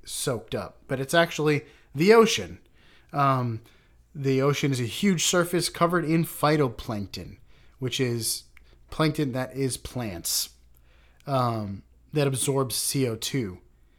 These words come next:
and converts that inorganic s-, carbon, gaseous carbon, into organic carbon, which can be eaten by zooplankton, which is plankton that is animals.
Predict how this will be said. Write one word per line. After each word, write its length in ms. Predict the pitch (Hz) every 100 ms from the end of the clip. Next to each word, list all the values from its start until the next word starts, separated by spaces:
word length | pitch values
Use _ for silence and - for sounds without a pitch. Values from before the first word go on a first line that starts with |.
| - -
and 180 | 139 135
converts 800 | 147 135 123 139 131 - - - - - - - - -
that 460 | 131 135 127 117 - - - - - - - -
inorganic 800 | 214 214 160 131 131 127 120 113
s-, 280 | - - - - - - - _ -
carbon, 600 | - - 180 147 107 120 - - - - - - - - -
gaseous 560 | 131 143 160 151 135
carbon, 520 | - 139 135 110 95 - - - -
into 880 | 160 160 160 - 151 143 139 139 143 - -
organic 400 | 156 269 208 -
carbon, 400 | 113 92 85 113
which 180 | 123 -
can 160 | 151
be 180 | 147 131
eaten 440 | - 220 220 202 113 - - -
by 240 | 131 143
zooplankton, 920 | 139 143 240 175 113 - 92 95 71 -
which 220 | 120 117
is 120 | 160 151
plankton 420 | - 98 - 117
that 160 | 123
is 180 | 160 156
animals. 680 | 185 175 95 - - - -